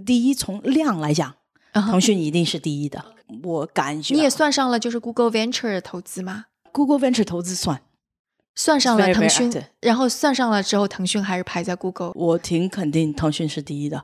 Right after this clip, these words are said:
Speaker 2: OK，好。
Speaker 1: 当然我要看看，
Speaker 2: <laughs>
Speaker 1: 去肯定一下，这个我觉得啊，腾讯、阿里、谷歌是，我觉得是，就是中美两加起来，其实从这个投资的量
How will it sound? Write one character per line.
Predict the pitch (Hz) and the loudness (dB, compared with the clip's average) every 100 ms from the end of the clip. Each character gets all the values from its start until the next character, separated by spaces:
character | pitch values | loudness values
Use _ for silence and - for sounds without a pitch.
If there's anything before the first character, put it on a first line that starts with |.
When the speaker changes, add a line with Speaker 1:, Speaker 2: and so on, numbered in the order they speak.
| - | -2
Speaker 2:
OK， | 226 240 233 202 | 0 0 0 -4
好。 | 196 185 | -2 -4
Speaker 1:
当 | 196 196 | 0 0
然 | 185 | 0
我 | 165 | 0
要 | 160 | -2
看 | 165 202 | 0 0
看， | 170 160 | 2 0
Speaker 2:
<laughs> | - | 2
Speaker 1:
去 | 240 | 0
肯 | - 160 | 2 0
定 | 180 190 | 0 0
一 | |
下， | 185 | 0
这 | 156 214 | 2 0
个 | 185 139 | 0 -2
我 | 143 | -6
觉 | - 120 | -4 -6
得 | 80 | -6
啊， | - 156 - | -10 -12 0
腾 | 185 226 | 4 4
讯、 | 285 233 202 | 4 2 2
阿 | 190 | 0
里、 | 156 143 143 _ _ - | 0 -4 -6 _ _ -12
谷 | 147 | -8
歌 | - 170 175 - _ | 2 2 2 -10 _
是， | - - 175 156 156 | -4 0 0 -2 -4
我 | 156 151 | -4 -4
觉 | 151 | -2
得 | 160 | -4
是， | 165 - 165 139 - | -4 0 0 -2 -6
就 | - 190 | 0 2
是 | 170 | 4
中 | - 240 269 | 2 4 2
美 | 175 156 | 2 0
两 | 143 123 - - | -4 -6 -10 -2
加 | - 233 269 | 0 2 0
起 | - 139 | 0 -4
来， | - 53 _ - - - | -8 -10 _ -20 -20 -6
其 | 170 | -2
实 | 156 156 | -2 -2
从 | - - 160 180 | -6 -4 -4 -2
这 | 202 | -2
个 | |
投 | 175 - | -2 -4
资 | 170 190 | -2 0
的 | 156 156 | 0 2
量 | 196 220 143 | 4 4 0